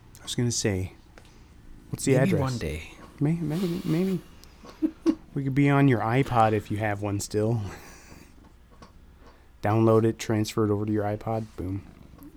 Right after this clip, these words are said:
Speaker 2: Oh yeah, those were the days.
Speaker 1: Yes, they were. Yes, they were. Actually, I, I just had,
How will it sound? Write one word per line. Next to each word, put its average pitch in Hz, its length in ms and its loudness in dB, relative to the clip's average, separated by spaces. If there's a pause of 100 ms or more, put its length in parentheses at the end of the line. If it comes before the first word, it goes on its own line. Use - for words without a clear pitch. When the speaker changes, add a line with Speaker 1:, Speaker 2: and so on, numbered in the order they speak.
(260)
Speaker 2:
Oh 98 100 -10
yeah, 90 340 -8
those 92 260 -8
were 101 120 -6
the 101 100 -6
days. 87 760 -8
Speaker 1:
Yes, 95 280 -8
they 104 120 -4
were. - 420 -10 (240)
Yes, - 240 -10
they - 220 -8
were. - 180 -12 (1000)
Actually, 117 380 2
I, 123 280 4
I 120 60 0
just 117 340 -2
had, 113 320 2